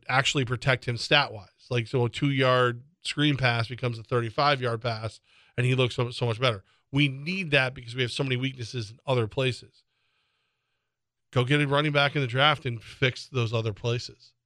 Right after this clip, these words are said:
Like, f-, like, take a wide receiver, take a quarterback, do all those things, because definition of insanity is doing the same thing over and over and expecting a different result.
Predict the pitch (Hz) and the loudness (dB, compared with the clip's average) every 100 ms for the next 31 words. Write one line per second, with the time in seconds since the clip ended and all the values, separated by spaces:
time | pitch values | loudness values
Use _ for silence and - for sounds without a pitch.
0 | _ _ 113 104 - - 156 - 135 117 | _ _ -8 -8 -14 -20 -20 -4 -2 -2
1 | - 139 143 135 123 123 123 113 - 120 | -2 -2 0 0 0 0 0 -2 -6 -6
2 | 104 101 127 135 123 135 117 110 104 101 | -8 -4 -2 -2 -4 -4 -2 -4 -6 -8
3 | 135 139 147 131 - 139 131 - - _ | 0 2 2 0 -4 -4 -4 -8 -20 _
4 | _ _ _ 135 151 143 131 - - _ | _ _ _ -2 4 4 4 -4 -20 _
5 | _ _ _ _ _ _ _ _ _ _ | _ _ _ _ _ _ _ _ _ _
6 | _ _ _ 156 147 160 151 156 143 123 | _ _ _ 2 4 4 2 4 2 4
7 | 147 135 120 117 123 113 135 120 120 123 | 2 4 0 -2 -2 -2 0 2 4 2
8 | 117 117 120 107 101 123 110 110 117 110 | 2 2 2 0 -4 -4 -4 -4 -4 -6
9 | 101 107 92 | -8 -10 -12